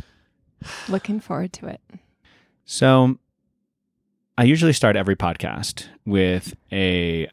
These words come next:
Speaker 2: for some reason, a sports analogy, which doesn't really make any sense 'cause I don't play any sports. But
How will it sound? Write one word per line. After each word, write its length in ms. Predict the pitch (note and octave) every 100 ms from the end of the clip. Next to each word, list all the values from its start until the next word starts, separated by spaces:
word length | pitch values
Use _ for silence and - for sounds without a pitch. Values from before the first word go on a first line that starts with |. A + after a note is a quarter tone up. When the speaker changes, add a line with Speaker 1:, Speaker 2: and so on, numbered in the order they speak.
| _
Speaker 2:
for 140 | - A#2
some 160 | A#2+
reason, 180 | A2+ G#2
a 40 | F#2
sports 320 | - A2 -
analogy, 420 | C3 C3+ C3+ C#3+
which 240 | G#2+ -
doesn't 180 | - F#2
really 140 | F2+ F2+
make 160 | F2
any 120 | E2+ F2
sense 280 | F#2+ G2+
'cause 160 | - E2
I 80 | E2+
don't 160 | E2
play 140 | C2+ E2+
any 100 | E2+
sports. 300 | - F#2+ -
But 220 | - G#2